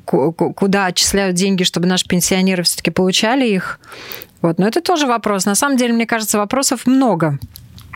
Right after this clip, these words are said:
ко-, о которых можно рассказывать в школе, да. Э, вот вообще, на ваш взгляд, реально человеку на уроках, э,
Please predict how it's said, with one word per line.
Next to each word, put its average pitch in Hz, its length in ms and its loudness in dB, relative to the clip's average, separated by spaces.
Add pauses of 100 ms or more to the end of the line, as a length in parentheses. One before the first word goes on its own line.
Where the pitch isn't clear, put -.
(320)
ко-, 180 200 0
о 185 160 0
которых 233 420 0
можно 220 300 2
рассказывать 214 560 2
в - 300 0
школе, 190 720 2
да. 196 360 0 (600)
Э, 180 400 0 (100)
вот 202 320 -2 (300)
вообще, 185 920 2
на 202 180 2
ваш 220 240 0
взгляд, 196 420 0
реально 285 340 2
человеку 208 960 0
на 185 260 2
уроках, 202 1000 0
э, 180 500 -4